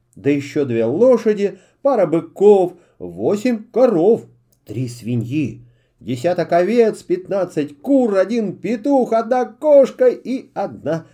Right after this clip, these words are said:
собака. Ну и, конечно, сам Эмиль.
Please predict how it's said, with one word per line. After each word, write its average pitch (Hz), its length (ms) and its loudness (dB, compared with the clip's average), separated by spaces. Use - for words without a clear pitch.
собака. - 760 -6
Ну 143 300 0
и, 220 40 -2
конечно, 190 680 -2
сам 120 400 -4
Эмиль. 160 420 -4